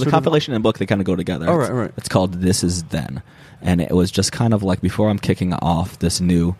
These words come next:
Speaker 2: kind of whole process of, uh, lots of new, new music is about to come out and, uh, all this, this new idea, right? The Sethissance, I guess.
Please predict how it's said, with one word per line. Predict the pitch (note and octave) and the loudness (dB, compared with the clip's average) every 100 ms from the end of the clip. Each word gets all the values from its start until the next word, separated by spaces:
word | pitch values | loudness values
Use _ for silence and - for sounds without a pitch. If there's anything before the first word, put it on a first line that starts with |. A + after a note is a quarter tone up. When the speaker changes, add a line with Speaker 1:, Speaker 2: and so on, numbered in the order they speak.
| - - - - | -10 -20 -20 -4
Speaker 2:
kind | E2+ E2+ | -2 -2
of | |
whole | - E2 | -2 -2
process | E2+ F2 E2 - | 0 -2 0 0
of, | E2+ E2 | -2 -2
uh, | F#2 F#2+ | -4 -2
lots | F2+ F#2+ F2+ | 0 0 -2
of | F#2 | -6
new, | D2+ F2 | -6 -2
new | F#2 F#2 | 0 2
music | F#2 F2 | 2 2
is | F2 | 2
about | F#2 | 2
to | F#2 | 0
come | E2+ F2 | 0 0
out | F2 F2 | 0 -2
and, | |
uh, | E2+ - | -2 0
all | F#2 | 0
this, | E2+ - - - - | 0 -4 -8 -18 -6
this | F#2 - | -2 2
new | F2+ E2+ - | 2 2 2
idea, | E2 F2 E2 D2 C2 | 0 0 0 0 -2
right? | E2+ F2 - | -2 -2 -2
The | |
Sethissance, | - - E2+ - - D2 D2 - | -2 0 0 -2 -4 -6 -8 -10
I | |
guess. | F2 F2 - | -10 -6 -6